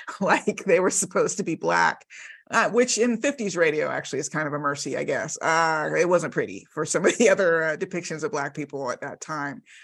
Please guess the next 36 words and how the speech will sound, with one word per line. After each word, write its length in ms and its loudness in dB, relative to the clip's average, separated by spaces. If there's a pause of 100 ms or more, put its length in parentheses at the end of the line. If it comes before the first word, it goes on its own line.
(180)
But 420 4 (260)
this 240 4
is 180 -2
something 540 -2
that 360 4 (340)
American 540 0
culture 440 -4
has 200 -4
grown 220 -4
up 140 -8
with 160 -6
since 320 -6
Dragnet. 520 -8
And 120 -4
I 100 0
chose 360 0
Dragnet 440 -2
intentionally 800 -4 (420)
because 260 0
it's 160 -2
not 220 0
the 100 -4
first 320 0
police 260 -4
show, 420 -8 (440)
but 160 6
it 180 6
is 280 4
the 80 0
police 360 -4
show 320 -2
that 180 -6
had 460 0
the 240 -2
biggest 880 0
societal 920 -2